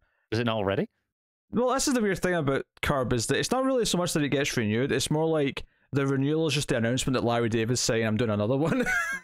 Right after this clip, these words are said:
Speaker 1: Yeah,
Speaker 2: It's
Speaker 1: which
Speaker 2: effectively
Speaker 1: is
Speaker 2: what it
Speaker 1: always
Speaker 2: is.
Speaker 1: inevitable.
Speaker 2: Uh, I mean, he's getting, he's in his seventies now. I mean, he, he, <laughs> you know, he,
Speaker 1: Right, right up until he dies, there's always another one.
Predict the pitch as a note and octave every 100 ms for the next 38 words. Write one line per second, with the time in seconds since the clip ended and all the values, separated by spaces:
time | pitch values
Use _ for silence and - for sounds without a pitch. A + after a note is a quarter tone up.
0 | _ _ _ - C3+ A2+ F#2+ C3+ B2+ D3
1 | B2+ C3+ C3+ C3 D3+ C#3+ C3+ C#3 B2+ -
2 | F#2 F#2 - - E3 E3 D#3+ D3 - F3+
3 | F3+ D#3+ - _ G#4 A4+ - A4 F4 E4
4 | G4 G4+ - - G3+ C3+ A2 A2+ F#3+ B3
5 | D4+ G3+ A3 E3+ - - - A3 G3 D3+
6 | F#3 E3 E3+ - _ - D#3+ A#2 D3+ D3
7 | E3 D#3+ D3+ E3 D#3 A#2+ F#2 A#2+ A#2+ A#2+
8 | B2+ B2+ C3 C3+ F#2+ E2+